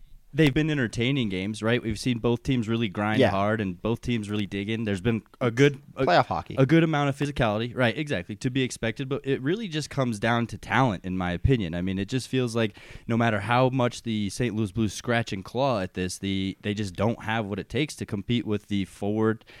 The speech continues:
Speaker 1: and even the defensive group that the Avalanche are icing right now.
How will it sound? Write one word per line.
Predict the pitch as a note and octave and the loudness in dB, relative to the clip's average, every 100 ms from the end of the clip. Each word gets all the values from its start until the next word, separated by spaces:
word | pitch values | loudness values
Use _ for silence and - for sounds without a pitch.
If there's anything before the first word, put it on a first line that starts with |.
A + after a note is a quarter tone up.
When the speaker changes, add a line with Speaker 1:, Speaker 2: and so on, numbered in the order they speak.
| - | -8
Speaker 1:
and | G#2 | -4
even | G#2 A2+ | 0 -2
the | F2+ | -2
defensive | F#2+ - A2+ G2+ G2 | -2 0 -2 -2 -6
group | F2+ G2+ - | -2 -2 -2
that | G2+ | -4
the | F#2+ | 0
Avalanche | G2 D3+ F#2 F2 F#2 | 2 2 0 -4 -4
are | E2+ - _ _ - | -4 -6 _ _ -8
icing | F2+ F2 F2 D#2+ | -6 -6 -8 -8
right | D2+ | -10
now. | D#2 C#2+ | -10 -12